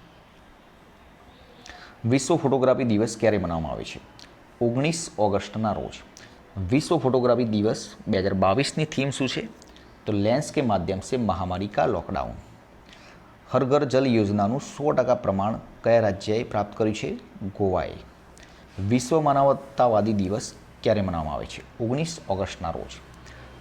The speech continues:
તાજેતરમાં દહીં દાંડીને કયા રાજ્યએ ખેલનો દરજ્જો આપ્યો છે? તો મહારાષ્ટ્ર સરકારે. રાજસ્થાનના જોધપુરમાં જાણીતા મારવાડી યોદ્ધા વીર દુર્ગાદાસ રાઠોડની પ્રતિમાનું અનાવરણ કોણે કર્યું? આ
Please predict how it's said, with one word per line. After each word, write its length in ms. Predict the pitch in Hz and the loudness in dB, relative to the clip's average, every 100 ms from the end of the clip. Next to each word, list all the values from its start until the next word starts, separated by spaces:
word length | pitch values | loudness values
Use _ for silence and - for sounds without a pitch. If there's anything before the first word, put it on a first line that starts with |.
| - | 2
તાજેતરમાં 500 | 120 147 156 156 127 | 4 4 2 2 2
દહીં 200 | 113 127 | 4 4
દાંડીને 420 | 110 101 101 120 | 4 2 0 -2
કયા 320 | - 117 143 | 0 4 6
રાજ્યએ 400 | 117 87 87 110 | 4 0 -2 -4
ખેલનો 460 | - - 139 156 139 | -4 0 0 2 2
દરજ્જો 320 | 107 90 85 | 4 2 0
આપ્યો 220 | 62 - | -4 -6
છે? 180 | - - - - - | -14 -16 -20 -20 -8
તો 80 | 98 | -4
મહારાષ્ટ્ર 600 | 92 87 101 120 - - | -2 0 0 -2 -8 -8
સરકારે. 460 | 92 78 64 - - - - - - - - - - - - | -8 -6 -8 -8 -14 -20 -20 -20 -20 -20 -20 -20 -20 -14 0
રાજસ્થાનના 640 | 110 160 165 101 101 143 | 2 2 0 0 2 0
જોધપુરમાં 960 | 139 - 127 120 123 101 - - - 110 | 0 2 2 2 -4 -4 -6 -12 -10 -4
જાણીતા 420 | 110 113 147 151 | 0 0 2 2
મારવાડી 460 | 110 95 101 110 107 | 0 0 2 2 0
યોદ્ધા 340 | 98 - - - | -2 -4 -8 -6
વીર 180 | 101 131 | -2 0
દુર્ગાદાસ 680 | 127 113 107 101 107 135 - | 0 0 2 2 0 -4 -2
રાઠોડની 440 | 101 87 113 117 127 | 0 0 -2 -4 -2
પ્રતિમાનું 560 | 104 101 98 98 117 | -4 -2 -4 -4 -6
અનાવરણ 400 | 107 92 87 101 | -6 -6 -6 -8
કોણે 280 | 110 131 135 | -2 0 0
કર્યું? 280 | - 135 - | 0 -2 -4
આ 320 | - - - | -8 -14 -14